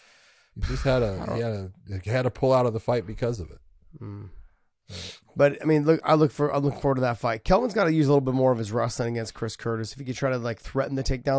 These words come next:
Speaker 2: a little bit to use the speed of his hands.
Speaker 1: Be
Speaker 2: Chris
Speaker 1: nice.
Speaker 2: Curtis is good. He's got big power, but he's very hittable, and he's not as fast as Kelvin Gastelum with the hands. And before anyone starts coming at me hard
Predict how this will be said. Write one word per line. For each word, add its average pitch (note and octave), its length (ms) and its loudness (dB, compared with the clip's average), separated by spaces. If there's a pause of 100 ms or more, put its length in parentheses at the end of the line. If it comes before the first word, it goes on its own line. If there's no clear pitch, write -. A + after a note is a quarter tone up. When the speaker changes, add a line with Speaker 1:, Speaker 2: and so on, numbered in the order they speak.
Speaker 2:
a B2 40 -6
little C3+ 120 0
bit C3 220 -4
to A#2 100 -10
use A#2 180 -4
the A#2 60 -12
speed C3 280 -4
of A2+ 60 -6
his A2+ 140 -6
hands. B2+ 380 -2 (520)
Speaker 1:
Be - 60 -2
Speaker 2:
Chris G3+ 140 6
Speaker 1:
nice. G3+ 80 -2
Speaker 2:
Curtis F3+ 280 4
is A#2 140 -4
good. D3+ 380 4 (280)
He's - 80 -20
got G#2+ 160 -4
big C3+ 200 -2
power, E3+ 500 4 (600)
but E3 320 2 (480)
he's A2 160 -6
very B2+ 260 0
hittable, D#3+ 460 4 (320)
and D3+ 480 2
he's A2+ 180 -8
not B2+ 180 0
as C3+ 120 -6
fast C3 360 -2
as A2+ 80 -10
Kelvin B2 300 -4
Gastelum G#2+ 460 -6
with G2+ 100 -10
the G#2+ 80 -10
hands. F#2+ 340 -12 (300)
And G2+ 80 -8
before C#3 340 2
anyone G#3 280 6
starts G3 240 2
coming F3 320 2
at E3 160 4
me D#3+ 180 2
hard C#3 460 2